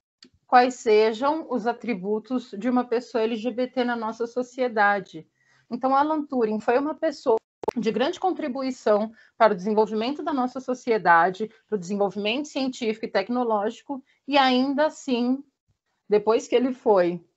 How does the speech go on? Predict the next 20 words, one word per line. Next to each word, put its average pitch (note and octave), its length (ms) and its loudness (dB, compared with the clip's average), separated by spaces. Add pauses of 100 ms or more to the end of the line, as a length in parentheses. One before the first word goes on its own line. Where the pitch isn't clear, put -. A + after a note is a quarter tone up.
(120)
usado, A3 560 4
depois G#3 420 0
que G#3 120 -12
todo B3 240 -2
o D4 40 -6
conhecimento B3 800 -4
dele G3 320 -2
foi A3 320 -4
usado, A#3 680 -2 (480)
ele C#4 220 -2
foi A#3 560 4 (560)
preso, B3 680 4
sofreu A3+ 440 -2
castração B3+ 680 -4
química A#3 800 -2 (420)
e D#4 320 -2 (580)
tortura A#3 760 2 (320)
física, B3 680 -2
tortura G#3+ 460 -2
sexual G#3+ 920 2